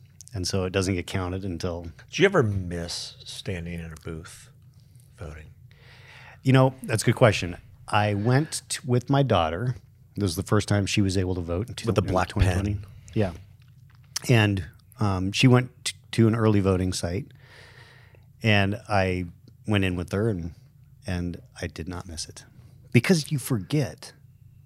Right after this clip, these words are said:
Speaker 1: until you s-, see the ballot. Every year I, I forget how many things there are to vote for
Speaker 2: Yeah.
Speaker 1: in a general election ballot.
Speaker 2: Yeah. And how long
Speaker 1: Um,
Speaker 2: it, it, it takes.
Speaker 1: Because you have all the judges, you, all the retain-, re-, retention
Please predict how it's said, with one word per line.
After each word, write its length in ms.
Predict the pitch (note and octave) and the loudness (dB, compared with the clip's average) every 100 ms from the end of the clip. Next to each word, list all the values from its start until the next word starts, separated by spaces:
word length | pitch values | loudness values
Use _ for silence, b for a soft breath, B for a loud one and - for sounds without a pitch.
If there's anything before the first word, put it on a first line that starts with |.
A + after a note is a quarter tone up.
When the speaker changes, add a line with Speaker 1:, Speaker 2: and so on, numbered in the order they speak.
| - - | -18 -4
Speaker 1:
until 240 | G#2 A#2+ | 0 4
you 100 | A2 | 2
s-, 100 | - | 2
see 420 | - - - C3 | -6 -8 -4 0
the 80 | C3 | 2
ballot. 240 | A2 F2 - | 2 -2 -2
Every 220 | A#2+ F3+ | -4 -2
year 200 | E3 G2 | 0 0
I, 120 | F2 - | -2 -6
I 120 | G#2 G2+ | -6 -2
forget 400 | A2+ G2 D#2+ - - | -2 -2 -4 -8 -20
how 400 | - - B2 C3 | -14 -6 0 2
many 300 | B2 B2+ A#2+ | 4 4 4
things 380 | G2+ C3 A#2+ G2+ | 2 2 2 2
there 180 | G2 G2+ | 2 0
are 40 | |
to 80 | F2+ | 0
vote 220 | E2+ G#2 | 0 -2
for 380 | A2+ F#2 F2+ - - | -2 -10 -12 -14 -8
Speaker 2:
Yeah. 200 | - F#2+ E2 b b b - | -2 -2 -2 b b b 0
Speaker 1:
in 100 | G2+ | 2
a 60 | |
general 320 | F2 G2+ F#2 | 4 2 0
election 320 | F2 E2 F2+ D#2+ | -4 -6 -8 -10
ballot. 280 | D2 C#2+ - - B | -12 -14 -20 -20 B
Speaker 2:
Yeah. 120 | G2 F#2 B B - | -8 -8 B B -2
And 80 | G2 | 6
how 160 | A#2 | 8
long 220 | G#2 F#2+ | 8 6
Speaker 1:
Um, 60 | E2 | 4
Speaker 2:
it, 180 | - - | -4 -8
it, 380 | - - G2 G2 | -8 -8 -8 -8
it 180 | G2 F2 | -10 -10
takes. 200 | - D#2+ | -8 0
Speaker 1:
Because 220 | G#2+ G#2+ | 6 6
you 60 | G#2 | 6
have 80 | G#2+ | 4
all 140 | C3+ | 4
the 80 | B2+ | 4
judges, 680 | F#2+ B2 A#2+ B2 A#2+ B2 - | 4 4 4 0 -2 -4 -6
you, 240 | G2+ F#2 - | -6 -6 -4
all 200 | G2+ A2+ | -2 2
the 80 | |
retain-, 440 | G#2 F#2+ G#2+ A2+ C#3 | 2 2 2 2 0
re-, 180 | G#2+ G2 - - | -2 -4 -4 -10
retention 760 | A#2 - A#2+ A#2+ B2 A#2 A2+ | -8 2 2 4 2 2 2